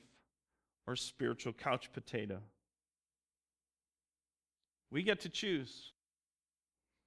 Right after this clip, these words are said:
But I think we all know what God is calling us to choose, what choice he's calling us to make. You know, God also makes choices,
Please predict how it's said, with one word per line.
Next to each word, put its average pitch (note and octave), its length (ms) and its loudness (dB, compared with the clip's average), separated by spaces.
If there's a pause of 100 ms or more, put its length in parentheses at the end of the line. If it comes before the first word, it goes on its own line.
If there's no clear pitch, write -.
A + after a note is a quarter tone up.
(160)
But B2+ 100 0
I - 20 4
think C#3+ 240 2
we D3+ 80 6
all C#3+ 160 10
know D3 300 8
what B2 360 2
God B2+ 300 6
is A#2+ 180 0
calling A#2 460 0
us A2+ 220 -4
to - 120 -12
choose, - 520 -12 (1200)
what A#2+ 160 0
choice B2 360 0
he's A#2+ 220 -4
calling A#2 340 2
us A2+ 200 -4
to - 100 -10
make. G#2 220 -8 (1900)
You D#3 80 10
know, E3 60 10
God F3+ 280 12
also F#3+ 420 12
makes F3 360 8
choices, E3 760 6